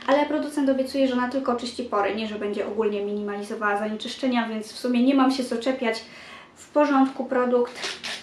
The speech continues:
Mm, dalej. Jeśli chodzi o twarz, zużyłam krem Eveline, e, Biovegan Beauty Food Ritual i to jest ta wersja kokosowa.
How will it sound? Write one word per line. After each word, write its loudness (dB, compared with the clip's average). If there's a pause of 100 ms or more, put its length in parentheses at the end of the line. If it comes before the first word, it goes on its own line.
(300)
Mm, 4
dalej. 2 (580)
Jeśli -2
chodzi 2
o 0
twarz, 0 (360)
zużyłam 2 (180)
krem 0 (200)
Eveline, 0 (400)
e, 0
Biovegan 2 (140)
Beauty -2 (100)
Food -2
Ritual 0
i -8
to -2
jest -2
ta -6
wersja -4
kokosowa. -4